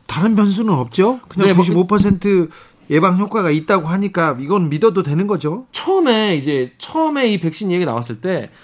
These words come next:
Speaker 2: 어, 실험 대상이 다 이십 대 아니냐, 젊은
Speaker 1: 네.
Speaker 2: 사람들에게만 구십 퍼센트, 구십오 퍼센트 아니냐라는 의문이 있었어요.
Speaker 1: 고령자한테도 효과가 있냐?
Speaker 2: 네, 그런데 특히 화이자가, 어, 육십오 세 고령자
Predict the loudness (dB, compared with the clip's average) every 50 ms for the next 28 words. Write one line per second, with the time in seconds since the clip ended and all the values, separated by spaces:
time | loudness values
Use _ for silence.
0 | _ _ _ -12 -10 -10 -10 -10 -12 -12 -10 -6 -2 0 0 2 2 0 -2 -2
1 | -2 -2 -2 -2 -4 -4 -6 -4 -4 -6 -6 -8 -6 -2 0 0 0 0 -2 -4
2 | -6 -6 -8 -8 -10 -10 -12 -12 -10 -8 -4 0 2 2 2 2 0 -2 -2 -2
3 | -2 -4 -4 -4 -2 -2 -2 -2 -2 -2 -4 -6 -12 -14 -14 -10 -8 -8 -8 -8
4 | -8 -12 -14 -14 -10 -8 -8 -6 -6 -8 -10 -10 -10 -10 -6 -2 0 0 0 0
5 | 0 -2 -4 -6 -6 -4 -2 0 0 2 0 -2 -4 -8 -12 -12 -8 -2 0 4
6 | 4 4 4 4 2 4 4 4 2 2 -2 -4 -2 -2 -2 -2 -4 -4 -4 -2
7 | 0 2 2 4 4 4 2 0 -2 -8 -2 2 2 2 2 2 0 0 0 0
8 | 0 -2 -4 -2 0 2 0 2 2 2 2 4 4 2 2 0 -4 -12 -20 -20
9 | -20 -10 -4 0 2 2 2 4 4 4 4 4 2 2 2 2 2 2 2 2
10 | 2 2 2 2 2 2 0 -2 -4